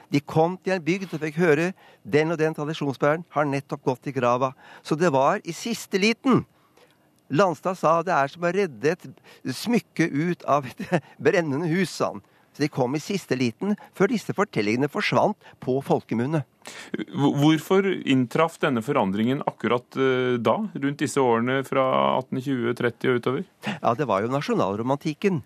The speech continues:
Speaker 1: på den tiden der. Og det var
Speaker 2: Men sluttet folk plutselig å, å, å, å sitte og,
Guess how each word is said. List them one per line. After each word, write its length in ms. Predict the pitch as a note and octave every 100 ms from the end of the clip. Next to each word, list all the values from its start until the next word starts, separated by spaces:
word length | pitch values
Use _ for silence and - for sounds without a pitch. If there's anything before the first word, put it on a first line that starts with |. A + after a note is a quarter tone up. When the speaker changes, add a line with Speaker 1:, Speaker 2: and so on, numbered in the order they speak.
| _ -
Speaker 1:
på 80 |
den 160 | D#3 D3
tiden 300 | D3 D3+ E3
der. 240 | G#3 A#2+ - _ _ _ - -
Og 100 | C#3
det 140 | D#3 C3
var 220 | A2+ D3+
Speaker 2:
Men 20 |
sluttet 400 | D3+ F#3 - C3
folk 220 | A#2+ A2+
plutselig 320 | A2 A2 - G#2+
å, 60 |
å, 140 | F#2+ G2+
å, 240 | G2 D#2+ D#2+ F2+ G#2 G2+
å 60 | A2
sitte 260 | B2+ - G#2
og, 300 | G2 G2+